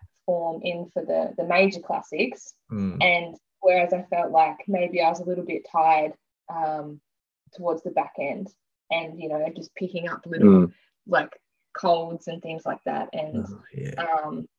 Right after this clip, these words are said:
Speaker 1: yeah, just getting quite fatigued. I think that's common and within our first, in our first year as well, with so much racing that I hadn't done before. But,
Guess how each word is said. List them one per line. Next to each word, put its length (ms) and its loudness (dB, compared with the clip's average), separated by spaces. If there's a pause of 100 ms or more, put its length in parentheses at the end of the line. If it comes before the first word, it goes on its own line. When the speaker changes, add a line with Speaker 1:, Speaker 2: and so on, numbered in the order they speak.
(140)
Speaker 1:
yeah, 200 8
just 160 4
getting 320 8
quite 360 4
fatigued. 420 0
I 80 6
think 240 0
that's 260 4
common 380 2
and 140 -2
within 280 2
our 200 -2
first, 540 0
in 140 0
our 200 2
first 280 2
year 160 0
as 140 -8
well, 360 4 (440)
with 160 -6
so 140 -2
much 220 -8
racing 360 0
that 100 0 (260)
I 80 -4
hadn't 280 -2
done 200 2
before. 420 0 (160)
But, 180 6